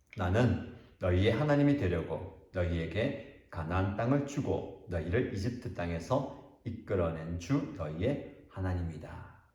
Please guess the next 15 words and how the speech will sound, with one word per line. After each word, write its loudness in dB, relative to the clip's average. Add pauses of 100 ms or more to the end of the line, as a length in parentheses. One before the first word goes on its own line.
(920)
우리는 6
땅에 4
관심을 0
참 -4
많이 -2
가집니다. -6 (800)
이집트 -2
땅에서 -4 (180)
그들이 0
누렸던 0
것, -10 (760)
그리고 2
그들이 0
잃어버린 4
것, -6